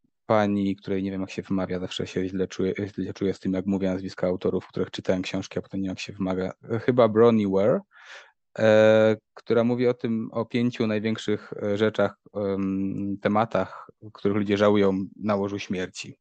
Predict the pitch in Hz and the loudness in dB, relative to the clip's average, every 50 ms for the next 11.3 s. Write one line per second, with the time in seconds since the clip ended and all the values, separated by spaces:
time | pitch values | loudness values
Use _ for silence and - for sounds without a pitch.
0 | _ _ _ _ _ - - - - _ _ _ _ _ _ _ _ _ _ _ | _ _ _ _ _ -20 -20 -20 -20 _ _ _ _ _ _ _ _ _ _ _
1 | 120 143 175 202 196 202 165 156 156 160 160 165 160 _ _ _ _ _ - 131 | 2 4 4 4 4 4 4 4 4 2 0 -2 -4 _ _ _ _ _ -10 -10
2 | 120 117 131 135 139 139 127 127 - - 120 120 117 117 - 117 117 113 110 - | -4 -2 0 2 2 2 0 0 -2 -2 -2 -2 0 2 4 4 4 4 2 0
3 | - 113 110 110 110 113 113 110 - 117 117 110 107 110 107 107 107 110 110 101 | -2 -2 -2 -2 -2 -2 -2 -4 -4 -2 0 0 0 0 0 -2 -2 -2 -4 -2
4 | 107 107 104 101 104 98 101 101 98 98 95 95 95 101 98 - 101 95 95 98 | -2 -2 -2 -2 -2 -4 -4 -4 -4 -6 -6 -2 -2 -2 -2 -2 -6 -6 -6 -6
5 | 92 90 - - - - - - _ _ _ _ _ _ 107 107 104 107 120 127 | -8 -8 -10 -10 -10 -10 -10 -14 _ _ _ _ _ _ -8 -6 2 4 6 8
6 | 127 131 131 - - _ _ _ _ _ _ _ _ 123 113 110 107 107 - - | 8 8 6 4 2 _ _ _ _ _ _ _ _ -4 -2 -2 -2 -2 -4 -4
7 | 113 107 101 - 104 - 107 101 95 - 92 90 98 110 117 113 110 113 110 107 | -4 -2 -2 -2 -2 -2 0 -2 0 -2 -2 0 2 2 4 4 4 4 4 4
8 | 107 - - 101 95 92 92 92 90 - - 101 98 95 92 - 98 - - 98 | 4 2 0 -2 -2 0 0 -2 -4 -6 -6 -6 -6 -6 -6 -6 -8 -8 -6 -4
9 | 98 98 95 101 101 104 113 135 151 170 160 147 135 131 - 101 104 101 98 104 | -4 -2 -2 0 2 4 2 4 4 4 6 6 6 6 4 2 -2 -2 -2 -2
10 | 101 - - 101 98 95 92 - 92 92 95 92 95 92 - - 92 92 - - | -2 -2 -2 -2 -2 -4 -6 -6 -4 -2 0 0 0 -2 -2 -2 -4 -4 -4 -6
11 | - 92 90 87 92 - | -6 -6 -6 -6 -8 -12